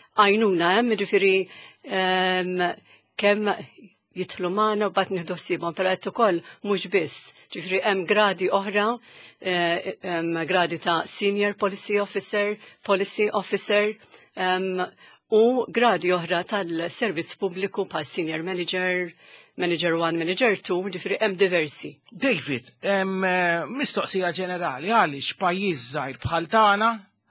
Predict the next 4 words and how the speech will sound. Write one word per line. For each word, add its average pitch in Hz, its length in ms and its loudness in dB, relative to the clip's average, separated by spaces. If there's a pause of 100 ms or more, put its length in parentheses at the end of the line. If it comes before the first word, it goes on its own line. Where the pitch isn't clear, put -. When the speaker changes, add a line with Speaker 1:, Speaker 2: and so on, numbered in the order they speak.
(240)
Speaker 2:
għandu 165 400 2
bżonn 208 520 2 (1040)
illi 180 320 6
jkollu 156 560 2